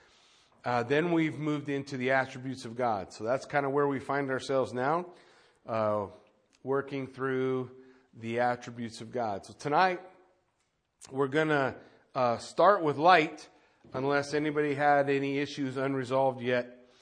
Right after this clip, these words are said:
in our discussion, uh, last time when we talked about, uh, evil and where it comes from and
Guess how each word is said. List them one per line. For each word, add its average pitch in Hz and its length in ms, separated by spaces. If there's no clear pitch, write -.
in 127 320
our 117 240
discussion, 123 840
uh, 110 320
last 113 400
time 104 200
when 92 80
we 95 100
talked 107 300
about, 104 480
uh, 104 340
evil 127 460
and 95 320
where 117 200
it 117 120
comes 123 260
from 120 440
and 90 120